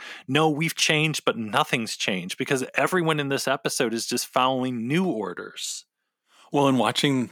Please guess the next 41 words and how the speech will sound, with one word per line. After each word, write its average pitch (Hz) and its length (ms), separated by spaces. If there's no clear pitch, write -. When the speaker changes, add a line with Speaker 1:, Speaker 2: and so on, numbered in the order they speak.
Speaker 2:
the 95 140
episode 87 420
the - 60
second 117 340
time, 82 260
all 80 180
these 80 240
lines 76 640
feel 82 200
a 76 60
little 76 160
different, 78 420
'cause - 200
we 85 100
now 82 180
know 78 260
that - 180
she's - 260
saying 127 300
all 107 100
this 95 140
stuff - 240
that 76 200
sounds 78 680
right, 92 540
but 95 120
she's 87 320
lying. 78 680
Does 92 200
she - 200
really 107 240
believe 95 360
any 113 180
of 107 60
this, 110 200
or 92 140
she's 82 300
just - 240
saying 82 360
this 80 280
to 76 520